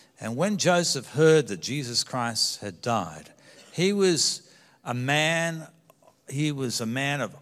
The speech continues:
honor. He was one of the members of the council of the city. You know, he had position. He was a secret believer. But we read in Mark fifteen forty-two,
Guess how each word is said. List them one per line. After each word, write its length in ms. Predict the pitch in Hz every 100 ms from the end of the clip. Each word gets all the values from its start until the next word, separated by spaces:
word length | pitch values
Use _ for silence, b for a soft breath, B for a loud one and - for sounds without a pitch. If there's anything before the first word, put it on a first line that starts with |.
| -
honor. 420 | 135 131 95 90 -
He 100 | 131
was 300 | 131 113 127
one 180 | 147
of 120 | 147 123
the 60 |
members 600 | 117 123 147 147 139 120
of 160 | - -
the 100 | 110
council 680 | - - 143 143 - - 117
of 80 | 92
the 80 | 92
city. 560 | - - - 87 78 b b b -
You 120 | 156
know, 100 | 151
he 140 | 139
had 420 | 151 160 - _
position. 800 | - 120 - - 147 - - 85 80 b b b
He 140 | - 143
was 140 | 120
a 60 | 127
secret 720 | - - 196 196 170 113 _
believer. 600 | 117 117 135 127 98 - - b b b b b b b b b b b _ _ _ _ _ _ _
But 280 | 160 165 -
we 140 | 143
read 460 | 143 175 190 131 127
in 320 | 151 135 131
Mark 280 | 143 151 147
fifteen 500 | 170 147 - 139 127
forty-two, 800 | - 143 123 110 - 117 92